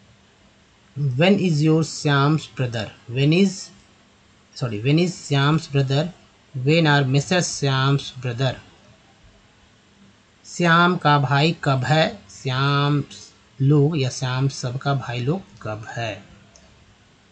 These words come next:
तो नेक्स्ट देखिए दोस्तों when is your, when is the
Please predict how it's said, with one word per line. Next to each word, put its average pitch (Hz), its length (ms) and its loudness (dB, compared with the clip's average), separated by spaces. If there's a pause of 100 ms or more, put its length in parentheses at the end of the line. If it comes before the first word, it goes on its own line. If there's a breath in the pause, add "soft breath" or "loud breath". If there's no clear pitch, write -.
तो 156 80 -2
नेक्स्ट 185 260 4
देखिए 190 300 2
दोस्तों 185 460 -6 (580)
when 185 200 6 (320)
is 151 260 6 (120)
your, 131 380 0 (140)
when 165 180 2
is 151 240 0
the 143 200 0